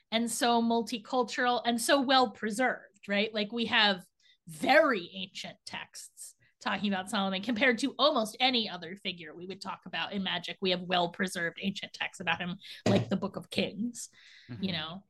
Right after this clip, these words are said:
Speaker 1: and we have quite ancient books legendarily written by him, right? Which I think I,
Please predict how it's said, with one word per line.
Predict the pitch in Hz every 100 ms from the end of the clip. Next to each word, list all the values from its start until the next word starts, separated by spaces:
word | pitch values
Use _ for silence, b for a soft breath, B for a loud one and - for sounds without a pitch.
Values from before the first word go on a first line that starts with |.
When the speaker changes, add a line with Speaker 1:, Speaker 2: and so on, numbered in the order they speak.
| _
Speaker 1:
and | 311 415 381 285
we | 320
have | 254 277 254 208 - _ _ _ _
quite | - 302 294 -
ancient | 262 262 - 262 202
books | 240 233 -
legendarily | 240 226 233 226 226 226 208 202 190
written | 403 - 214 175
by | - -
him, | - - _ _ _ _ _ _ _ -
right? | 208 233 -
Which | 226 220
I | 240
think | 254 247 214 - _ _ _
I, | 214